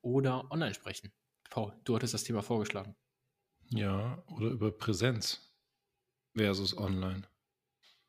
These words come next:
Speaker 1: Genau, ja, das habe ich jetzt mit
Speaker 2: Also,
Speaker 1: Offline verbunden. <laughs>
Speaker 2: ich meine, du bist ja jetzt seit einiger Zeit im neuen Job und hast dadurch seit dem Anfang des Jahres viele Präsenztermine gehabt, um deine neuen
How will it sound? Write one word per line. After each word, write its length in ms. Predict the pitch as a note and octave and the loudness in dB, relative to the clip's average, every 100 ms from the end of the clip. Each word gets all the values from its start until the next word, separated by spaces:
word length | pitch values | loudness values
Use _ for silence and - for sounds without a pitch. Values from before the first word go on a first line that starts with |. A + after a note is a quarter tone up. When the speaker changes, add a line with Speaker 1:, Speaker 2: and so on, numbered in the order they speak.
| _ _ _ _ _ _ _ _ _ - _ | _ _ _ _ _ _ _ _ _ -20 _
Speaker 1:
Genau, 300 | A#2+ A2+ - | 2 2 2
ja, 220 | A2+ G#2+ | 2 2
das 240 | B2 A2 A#2+ | 0 0 2
habe 120 | A2+ | 2
ich 100 | G#2+ | 2
jetzt 180 | A2+ A2 | 0 2
mit 40 | |
Speaker 2:
Also, 180 | C3 C#3 - | 2 2 0
Speaker 1:
Offline 280 | A2+ A#2 | 2 2
verbunden. 420 | G#2+ A2 G#2 G#2 G2 | 2 2 2 0 -4
<laughs> 340 | - - - - | -2 -2 -2 0
Speaker 2:
ich 100 | C#3 | 6
meine, 160 | B2+ | 6
du 100 | A#2+ | 6
bist 200 | B2+ - | 4 4
ja 40 | A#2+ | 4
jetzt 120 | A2+ | 4
seit 160 | A#2+ E2+ | 4 4
einiger 360 | A2+ B2 A#2+ | 4 4 4
Zeit 300 | - A2+ A2+ | 0 0 2
im 160 | A2 A2 | 4 4
neuen 240 | A2 G#2 | 4 2
Job 300 | G#2 A#2+ - | 2 0 2
und 120 | A2+ | 0
hast 220 | G#2+ G#2+ A2+ | 0 0 2
dadurch 300 | G#2+ A2+ - | 4 2 2
seit 240 | G#2+ - | 0 0
dem 80 | F#2+ | -2
Anfang 340 | G2+ G2+ A2+ | -2 -2 -2
des 160 | G#2+ - | -2 2
Jahres 400 | G#2+ G#2+ A2 - | 2 4 2 0
viele 280 | - B2 A#2 | 0 2 2
Präsenztermine 800 | - G#2+ A2+ - A2+ A2+ B2+ | 4 4 4 2 2 4 6
gehabt, 300 | A#2 G#2+ - | 4 0 -2
um 100 | G2+ | -2
deine 240 | G2+ G2+ G#2 | 2 2 2
neuen 400 | G2 G2+ G2+ | 4 4 4